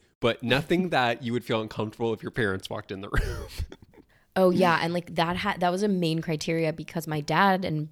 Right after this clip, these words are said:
Speaker 2: my parents would be in the front seat driving, and they would, like, be
Speaker 1: Course.
Speaker 2: listening.
Speaker 1: Yeah, monitoring
Speaker 2: And, like,
Speaker 1: the chatter. <laughs>
Speaker 2: Yeah, and it was so embarrassing 'cause, like, we'd be like, "Let's watch Mean Girls," and then my dad would be listening in the front seat, and it was, like, s-, it was more awkward than if he watched.
Speaker 1: Imagine, imagine on one of those trips,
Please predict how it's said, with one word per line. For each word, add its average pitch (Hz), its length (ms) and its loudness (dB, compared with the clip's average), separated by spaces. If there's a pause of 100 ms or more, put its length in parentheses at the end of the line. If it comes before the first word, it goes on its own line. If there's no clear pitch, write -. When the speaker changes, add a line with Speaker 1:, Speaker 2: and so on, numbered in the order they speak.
(120)
Speaker 2:
my 151 120 -2
parents 190 240 0
would 156 60 -6
be 165 80 -2
in 160 40 -2
the 151 60 -4
front 147 220 -2
seat - 160 -6
driving, 147 540 -2
and 156 140 -2
they 151 80 0
would, - 120 0
like, 143 160 -6
be 151 80 -2
Speaker 1:
Course. 147 80 -4
Speaker 2:
listening. 196 680 -2
Speaker 1:
Yeah, 107 140 -8
monitoring 110 540 2
Speaker 2:
And, 98 80 4
like, 87 280 -2
Speaker 1:
the 110 60 -6
chatter. 101 480 2 (260)
<laughs> 165 80 2 (420)
Speaker 2:
Yeah, 185 480 2
and 175 80 2
it 190 60 0
was 185 100 -2
so 170 220 0
embarrassing 160 540 0
'cause, 165 160 -6
like, 165 100 -6
we'd 175 160 -4
be 180 80 -8
like, 196 160 -6
"Let's 262 160 -8
watch 320 160 -6
Mean 233 380 -2
Girls," 160 420 0
and 175 80 -2
then 165 80 -2
my 151 140 -4
dad 147 240 -2
would 147 80 -10
be 151 80 -4
listening 147 340 -4
in 143 60 -6
the 139 80 -10
front 139 260 -6
seat, 147 220 -4
and 151 80 -4
it - 20 -4
was, 151 100 -6
like, 156 120 -6
s-, - 200 -4
it 190 60 0
was 185 100 4
more 190 300 4
awkward 147 300 0
than 147 100 -4
if 143 80 -6
he 147 100 -8
watched. 135 540 -4
Speaker 1:
Imagine, 113 800 -2
imagine 104 500 -4
on 110 100 0
one 110 80 0
of 107 40 -2
those 98 180 -4
trips, - 560 -6